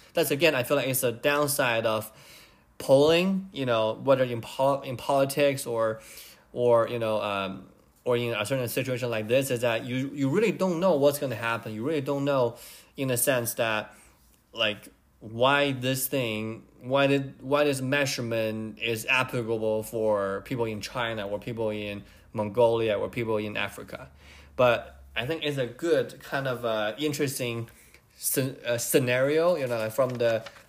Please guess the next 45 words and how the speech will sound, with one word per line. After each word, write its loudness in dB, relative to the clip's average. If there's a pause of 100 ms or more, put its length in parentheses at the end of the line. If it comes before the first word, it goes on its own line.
modern 2
psychological 2
studies 2
that -2
make 2
sense, 4
right? 4
The -2
stress 2
paradox 2
that, -6
you -8
know, -4 (300)
high 4
level 8
of 2
stress 2 (460)
either 4
push 0
you 4
over 6
the 4
fence 4
or 2
make 2
you 0
more 0
productive -6
or -4
make -2
you 0
better 4
off. -8
So, -6 (500)
uh, 2
that's 4
kinda, 6
like, 4
my 2
two 0
cents 4
on 2
this 2
whole 2
situation. 2